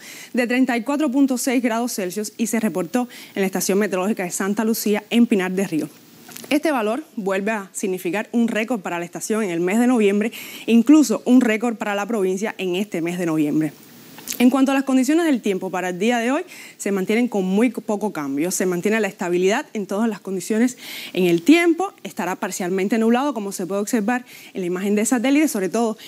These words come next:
en la mitad occidental, pero nublados altos que no incluirán ningún tipo de precipitación. En la tarde continuará parcialmente nublado todo el territorio nacional. Se puede nublar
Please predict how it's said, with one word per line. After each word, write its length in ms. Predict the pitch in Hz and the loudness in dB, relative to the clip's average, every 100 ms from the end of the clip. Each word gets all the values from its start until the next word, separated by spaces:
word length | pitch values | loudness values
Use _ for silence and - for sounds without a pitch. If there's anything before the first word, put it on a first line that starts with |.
| - | -10
en 120 | 208 | -4
la 80 | 190 | 0
mitad 240 | 180 170 202 | 0 0 -2
occidental, 540 | 202 277 262 277 285 | 2 4 6 4 0
pero 140 | - 233 | -4 -2
nublados 460 | 233 240 285 285 - | 0 0 -2 -4 -4
altos 420 | 269 220 180 - _ | -6 -4 -8 -12 _
que 140 | - 196 | -6 -4
no 400 | 190 196 196 185 - _ - - - - | -2 -2 -4 -6 -14 _ -20 -20 -20 -2
incluirán 540 | - 233 220 202 208 240 | 4 6 6 6 4 2
ningún 300 | 208 202 214 | 0 0 -2
tipo 240 | 220 208 | -2 0
de 120 | 196 | -2
precipitación. 760 | 170 196 - 165 - - 180 - - - | -2 -6 -4 -6 -6 -4 -4 -6 -10 -2
En 160 | 220 | 2
la 140 | 220 214 | 2 2
tarde 260 | 262 262 440 - - - | -2 -2 -6 -10 -20 -14
continuará 480 | - 196 196 180 180 | -6 -4 -2 -2 -2
parcialmente 600 | 185 190 190 180 190 190 | -4 -6 -6 -4 -2 -2
nublado 360 | 214 214 247 226 | 0 2 0 -2
todo 200 | - 190 | -4 -4
el 80 | 196 | -4
territorio 400 | 190 196 202 208 | -6 -4 -2 0
nacional. 480 | 226 240 277 277 349 | 0 4 4 4 0
Se 220 | - 240 | -4 -4
puede 280 | 196 277 302 | 0 0 2
nublar 360 | 262 208 175 | 2 2 -2